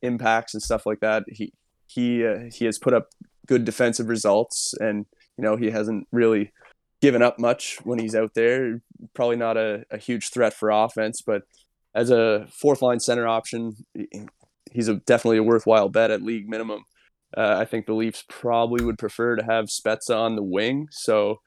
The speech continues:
having a guy like Travis Boyd who can maybe fill that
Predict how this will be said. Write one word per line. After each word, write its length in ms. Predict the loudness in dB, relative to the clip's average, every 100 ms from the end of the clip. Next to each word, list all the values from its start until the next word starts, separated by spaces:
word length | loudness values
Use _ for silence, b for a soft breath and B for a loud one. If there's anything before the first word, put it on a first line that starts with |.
| _ _ _ _ _ _ _
having 240 | 0 0
a 60 | 0
guy 260 | 2 2 2
like 220 | 0 -4
Travis 400 | -2 0 0 -4
Boyd 400 | -4 0 0 -2
who 160 | -8 -10
can 160 | -8
maybe 300 | -6 -4 -6
fill 340 | -6 0 2 6
that 220 | 4